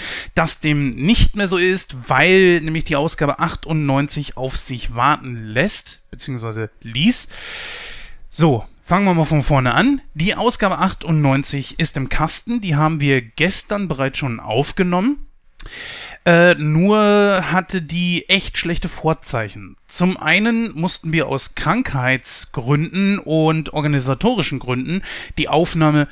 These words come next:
verschieben. Wir hatten jetzt, äh, gestern als Hauptthema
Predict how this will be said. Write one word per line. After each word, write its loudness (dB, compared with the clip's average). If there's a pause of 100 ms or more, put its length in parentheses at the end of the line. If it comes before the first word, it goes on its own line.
(100)
verschieben. 0 (320)
Wir 2
hatten -2
jetzt, -2
äh, -4
gestern -2
als -4
Hauptthema -2